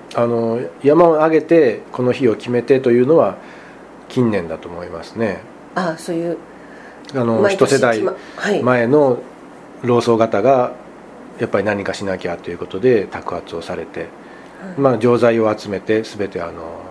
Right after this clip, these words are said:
Speaker 1: 募金活動の方に、共同募金であったり、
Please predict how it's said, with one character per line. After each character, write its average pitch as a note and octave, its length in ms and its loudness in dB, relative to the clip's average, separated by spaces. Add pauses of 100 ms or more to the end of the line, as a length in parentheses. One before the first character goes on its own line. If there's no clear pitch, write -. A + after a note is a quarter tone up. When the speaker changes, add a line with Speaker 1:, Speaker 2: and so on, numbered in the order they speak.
(320)
Speaker 1:
募 G2 80 -10
金 G2 200 -10
活 F#2+ 240 -6
動 E2+ 100 -10
の D#2+ 80 -14
方 E2+ 120 -12
に、 E2 40 -16 (720)
共 G2+ 140 -4
同 F#2+ 100 -2
募 F#2 160 -4
金 E2+ 220 -16
で F2 80 -10
あ E2+ 60 -8
っ - 20 -10
た - 180 -12
り、 F2+ 220 -8